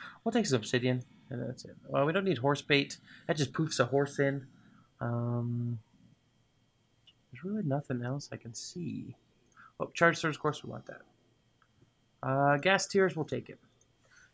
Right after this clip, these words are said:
And now, the rest of these items we'll just throw away. Go like this, go like this. So the reason I switched over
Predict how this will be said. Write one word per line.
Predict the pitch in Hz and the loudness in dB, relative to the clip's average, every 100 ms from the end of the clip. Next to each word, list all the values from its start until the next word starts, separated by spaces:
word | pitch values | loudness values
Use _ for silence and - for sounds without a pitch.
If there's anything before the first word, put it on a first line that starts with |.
| - | -4
And | 135 131 127 127 123 120 117 - | 0 4 4 4 2 0 -2 -6
now, | 139 185 185 123 135 127 | -4 0 4 4 4 0
the | 120 | -2
rest | 160 - | -2 -2
of | 131 | 0
these | 123 120 | 0 0
items | 160 160 143 139 | 0 2 2 0
we'll | 165 | -4
just | 160 147 | -8 -6
throw | 127 139 | 0 0
away. | 180 160 - _ _ _ _ _ _ _ _ _ _ _ _ _ _ _ _ _ _ | 0 -4 -8 _ _ _ _ _ _ _ _ _ _ _ _ _ _ _ _ _ _
Go | - | -20
like | - - | -20 -10
this, | 170 160 160 156 | -4 0 0 -2
go | - - - | -6 -16 -18
like | - - - | -18 -14 -4
this. | 160 156 151 - - - | 0 0 -2 -10 -18 -20
So | - 139 | -6 2
the | |
reason | 185 214 196 | 4 4 4
I | 156 156 | 6 6
switched | - 165 - 147 | 6 0 -2 0
over | 151 156 135 127 131 | 0 4 6 6 6